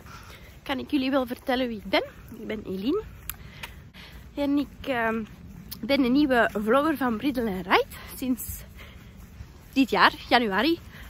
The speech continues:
Ehm, ik ga even onder de draad kruipen.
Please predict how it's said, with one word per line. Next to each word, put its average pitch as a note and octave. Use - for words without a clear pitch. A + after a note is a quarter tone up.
Ehm, A#3+
ik -
ga -
even -
onder F#3+
de F#3+
draad E4+
kruipen. D#4